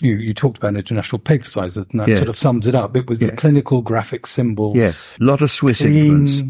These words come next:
Speaker 1: Swiss design.
Speaker 2: Ulm
Speaker 1: Gridded.
Speaker 2: and all of that.
Speaker 1: A-, absolutely.
Speaker 2: Yeah.
Speaker 1: Which was, said a lot more about the designers imposing a style
Speaker 2: Yes, it's true.
Speaker 1: rather than embracing the problem
Speaker 2: Yeah.
Speaker 1: and reflecting
Speaker 2: Yeah.
Speaker 1: the,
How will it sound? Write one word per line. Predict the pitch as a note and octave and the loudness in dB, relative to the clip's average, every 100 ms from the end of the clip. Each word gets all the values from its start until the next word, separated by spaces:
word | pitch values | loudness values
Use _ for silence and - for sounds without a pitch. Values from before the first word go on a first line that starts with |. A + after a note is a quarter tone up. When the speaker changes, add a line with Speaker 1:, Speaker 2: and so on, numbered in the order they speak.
| C3 - | -10 -16
Speaker 1:
Swiss | - C3 C3 - - - | -12 -4 -4 -4 -14 -16
design. | - A2+ A#2 A#2 A2+ | -10 -8 -6 -6 0
Speaker 2:
Ulm | C#3 C3 A#2+ | 4 6 6
Speaker 1:
Gridded. | A#2+ A2+ - | 4 2 0
Speaker 2:
and | A2+ | 2
all | A2+ A2 | 4 4
of | G2 | 2
that. | F#2 C3 - - | 0 -2 -8 -12
Speaker 1:
A-, | E3 - | -8 -4
absolutely. | E3+ - B2+ G#2 G2+ F#2+ | -4 -4 -6 -6 -4 -4
Speaker 2:
Yeah. | E2+ | -2
Speaker 1:
Which | C#3+ - | 0 2
was, | E3 - - _ _ _ - | 0 0 -16 _ _ _ -12
said | - F#3+ | -2 2
a | E3+ | 4
lot | E3 D#3 | 2 2
more | C#3 C3 | 2 2
about | A#2 A#2+ A2+ _ _ _ | 0 -4 -6 _ _ _
the | - | -6
designers | A2 A#2 G#2+ B2+ A#2+ G#2 | -4 -2 0 0 0 -2
imposing | A2 G#2+ - D#3+ D3+ A#2 G2+ | -4 -6 0 2 4 2 -4
a | F#2 | -8
style | - - A2 | -8 -2 0
Speaker 2:
Yes, | F2+ F2 G2+ _ - | 0 -6 -14 _ -18
it's | A#2 | -4
true. | D3 C#3 | 2 4
Speaker 1:
rather | C#3+ C3+ C3+ | 4 2 0
than | A#2+ A#2+ A2+ A2 C3 _ _ _ _ _ - | 0 -4 -4 -6 -8 _ _ _ _ _ -2
embracing | C3 A2 B2+ C3 C3 - A2+ | -2 0 2 2 2 -2 -4
the | G#2+ | -4
problem | - B2 G#2+ F#2 F#2+ - | -2 -2 -2 -6 -6 -6
Speaker 2:
Yeah. | - - - | -8 -8 -4
Speaker 1:
and | C#3 A2 | -2 0
reflecting | G#2+ - - C3+ - - G2+ G2+ | 0 0 -2 -2 -4 -6 -4 -2
Speaker 2:
Yeah. | G2 G3 - - | -2 -2 -4 -8
Speaker 1:
the, | A2+ G#2+ G#2+ | -6 -2 -2